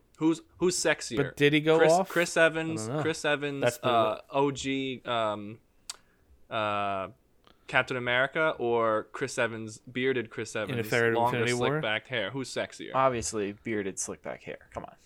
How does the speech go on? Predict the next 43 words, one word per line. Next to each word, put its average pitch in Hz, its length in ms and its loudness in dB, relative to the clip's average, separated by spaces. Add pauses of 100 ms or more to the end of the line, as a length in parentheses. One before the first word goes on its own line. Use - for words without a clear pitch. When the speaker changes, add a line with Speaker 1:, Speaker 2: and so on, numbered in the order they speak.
(140)
Speaker 1:
I 104 120 -2
agree. 98 280 -6
I've, 123 260 0
every 135 300 0
bearded 123 360 -2
man 110 320 -6
is 98 140 -8
sexier 107 480 -10
than 101 140 -10
a 98 40 -12
Speaker 2:
<laughs> 98 140 -6
Speaker 1:
non-bearded 117 580 -4
man, 110 440 -8
and 98 120 -10
that's - 280 -12
just, - 320 -10 (120)
uh, 76 300 -10 (160)
Speaker 2:
That's 117 140 -4
just 120 120 -2
Speaker 1:
fact. 104 60 2
Speaker 2:
facts. - 500 0 (120)
That's - 140 -12
just - 160 -12
Speaker 1:
For, 107 120 -2
Speaker 2:
facts. 135 260 0
Speaker 1:
for, 143 160 0
for 143 160 -4
background, 135 720 0
uh, 101 360 -2
all 107 140 0
three 120 200 -6
of 110 100 -6
us 113 160 -6
have 101 220 -8
beards, 120 400 -2
so - 520 -6
Speaker 2:
<laughs> 95 160 -4
Speaker 1:
sexy. 120 800 -6 (1500)
And, 113 200 2
uh, - 140 -2
so, 139 280 10
uh, 139 100 2
basically, 135 680 8